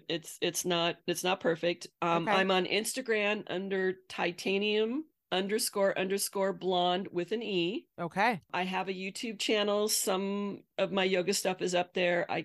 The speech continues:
Speaker 1: I keep a lot of it private, and I have a TikTok, but I don't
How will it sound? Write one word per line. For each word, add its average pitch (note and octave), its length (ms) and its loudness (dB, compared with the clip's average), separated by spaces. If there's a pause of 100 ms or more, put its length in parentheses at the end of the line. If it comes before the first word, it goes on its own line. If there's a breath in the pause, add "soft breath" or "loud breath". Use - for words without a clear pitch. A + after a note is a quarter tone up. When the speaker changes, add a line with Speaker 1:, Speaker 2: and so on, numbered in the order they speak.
Speaker 1:
I F3 100 -2
keep - 260 -6
a F3 40 0
lot E3+ 220 2
of E3 100 0
it - 200 -2
private, D#3+ 560 -2 (140)
and E3+ 420 2
I F#3+ 80 0
have B3+ 200 2
a G#3+ 40 -2
TikTok, G#3 560 -2
but D#3 400 -2
I F#3 120 -2
don't F3 260 -2